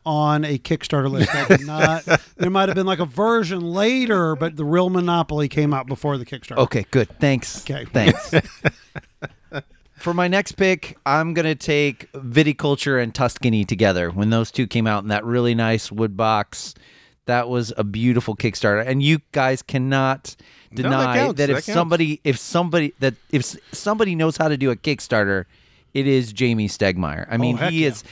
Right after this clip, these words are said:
Speaker 2: he
Speaker 3: Yeah.
Speaker 2: is the Kickstarter guru, and there's a reason for that. So, you know, I, I, I'm definitely picking Viticulture with, with the Tuscany edition. Uh, it's,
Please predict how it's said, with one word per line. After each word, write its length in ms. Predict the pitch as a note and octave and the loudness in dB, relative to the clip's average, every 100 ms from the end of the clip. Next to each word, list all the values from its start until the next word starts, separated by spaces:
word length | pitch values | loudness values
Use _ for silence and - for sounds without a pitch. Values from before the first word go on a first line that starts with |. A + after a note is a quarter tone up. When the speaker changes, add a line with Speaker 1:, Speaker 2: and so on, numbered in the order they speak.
| - | -10
Speaker 2:
he 100 | G2+ | 0
Speaker 3:
Yeah. 60 | D#3+ | 2
Speaker 2:
is 140 | B2+ | 2
the 100 | C#3 | -2
Kickstarter 720 | - E3 - C3 A#2 A2 G#2 F#2 | -2 -2 -2 0 2 0 -2 0
guru, 480 | B2 G#2+ E2+ E2 - - - _ - | 2 2 -2 -6 -14 -20 -20 _ -4
and 280 | A#2+ A#2+ | -2 0
there's 200 | C#3 D3+ | 2 2
a 60 | C#3+ | 0
reason 540 | A#2+ C#3+ D3 A#2 G2 | -2 0 0 2 0
for 240 | F#2 E2 D#2+ | -2 -6 -6
that. 260 | D#2 - _ _ _ | -6 -10 _ _ _
So, 480 | - C3 A#2 A2 G#2+ _ _ _ _ _ _ _ _ | -6 -2 0 0 -4 _ _ _ _ _ _ _ _
you 160 | B2 A#2 | -2 0
know, 220 | G#2 G#2+ | 0 0
I, 400 | A2+ A#2+ C3+ D3 - - | -2 2 2 2 0 -2
I, 80 | C#3 | -2
I'm 160 | B2+ | -2
definitely 540 | A2 C#3+ C3 C#3 C3+ C3 | 0 0 0 0 0 0
picking 440 | C#3+ - A2+ A2+ | 0 0 0 0
Viticulture 580 | A2+ A2+ - A2 - G#2+ | 2 0 2 0 0 -2
with, 240 | A2 A#2 - _ - | 0 0 -4 _ 0
with 300 | A2+ A#2 - | 2 2 0
the 80 | G#2+ | -4
Tuscany 600 | - A2+ - G#2+ G2+ G2 | 2 2 2 0 2 2
edition. 540 | F#2+ - G2 F#2+ F#2+ | 0 0 0 0 -2
Uh, 240 | F#2 F#2+ G#2 | -2 -2 -2
it's, 340 | G#2 - | -6 -8